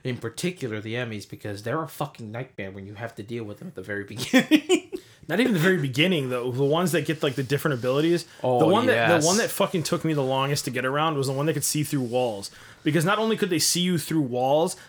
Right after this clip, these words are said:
Speaker 2: they could hit you through walls and stun you, and then be on top of you before the stun
Speaker 1: The
Speaker 2: wore off.
Speaker 1: the one that got me was the one where you had to deal with while being underwater before they got the gravity suit. That was the
Speaker 2: Mm.
Speaker 1: fucking nightmare, because no matter how,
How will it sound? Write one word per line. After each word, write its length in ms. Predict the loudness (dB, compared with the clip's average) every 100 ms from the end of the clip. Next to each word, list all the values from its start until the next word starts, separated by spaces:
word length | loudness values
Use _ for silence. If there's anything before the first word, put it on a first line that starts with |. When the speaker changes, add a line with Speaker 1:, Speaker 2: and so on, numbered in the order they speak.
| -2
Speaker 2:
they 140 | -2
could 160 | 0 -2
hit 340 | 0 0 2
you 120 | 0 0
through 220 | 0 0
walls 300 | 2 2 0
and 80 | -2
stun 440 | -4 0 2 2
you, 220 | 0 -2 -6 -12 -4
and 140 | 0
then 160 | 2 2
be 200 | 0 2
on 160 | 2 2
top 360 | 2 2 2
of 120 | 0
you 120 | 0 0
before 320 | 0 0 0
the 60 | 0
stun 260 | 2 2
Speaker 1:
The 60 | 2
Speaker 2:
wore 180 | 2 2
off. 240 | 0 2
Speaker 1:
the 60 | 4
one 260 | 4 4
that 160 | 4 6
got 220 | 4 4
me 160 | 0 0
was 220 | -2 -2
the 100 | -2
one 380 | 0 -2 -2 0
where 240 | 0 2
you 240 | 0 -2 -2
had 320 | -2 -2 -4
to 80 | -4
deal 240 | 0 2
with 240 | 0 -2
while 180 | -2 -2
being 260 | 0 -2 -2
underwater 520 | -2 -2 0 0 0
before 300 | -2 -2 -2
they 80 | 0
got 180 | -2 -4
the 60 |
gravity 400 | -2 -2 -2 -6
suit. 340 | -8 -8 -10 -14 -16 -14 -12 2
That 360 | 6 8 8 6
was 240 | 2 2 0
the 80 | -2
Speaker 2:
Mm. 20 |
Speaker 1:
fucking 520 | 0 0 0 -6 -6
nightmare, 580 | -6 -6 -8 -8 -8 -8 -6
because 400 | -6 -4 -4 -4
no 80 | -4
matter 260 | -2 -2
how, 440 | 0 2 2 2